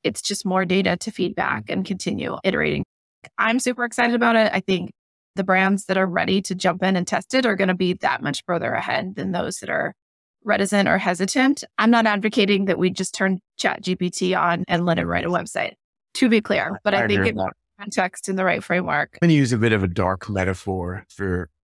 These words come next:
Speaker 2: why I think marketers need to embrace it. And the human in me recognizes that this could disrupt jobs or roles of close friends of mine.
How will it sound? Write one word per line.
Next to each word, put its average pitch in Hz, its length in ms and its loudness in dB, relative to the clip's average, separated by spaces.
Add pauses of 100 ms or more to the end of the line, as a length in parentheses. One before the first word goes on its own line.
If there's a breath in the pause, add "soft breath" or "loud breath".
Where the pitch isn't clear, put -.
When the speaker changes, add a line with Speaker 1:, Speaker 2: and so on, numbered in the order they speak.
(120)
Speaker 2:
why 101 360 -2
I 101 60 -2
think 95 280 -4
marketers 87 540 -4
need 90 200 -8
to 95 80 -4
embrace 82 460 -8
it. - 200 -8 (160)
And 92 500 0 (540)
the 107 80 -2
human 127 400 4
in 110 120 4
me 110 500 0 (260)
recognizes 104 840 -2
that 92 220 -4
this 98 200 -4
could 95 180 -6
disrupt 95 680 -4 (540)
jobs 104 540 2
or 92 80 -2
roles 95 520 -2
of 71 180 -14 (560)
close 120 260 2
friends 104 300 -2
of - 80 -8
mine. - 260 -8